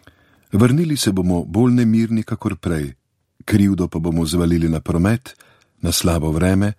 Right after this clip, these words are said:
na cene, na stavke, na onesnaženost narave,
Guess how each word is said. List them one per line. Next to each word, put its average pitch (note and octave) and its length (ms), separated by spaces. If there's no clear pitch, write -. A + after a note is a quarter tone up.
na E2+ 120
cene, F#2+ 580
na D#2+ 160
stavke, F#2 580
na G#2 260
onesnaženost G2 880
narave, G2+ 480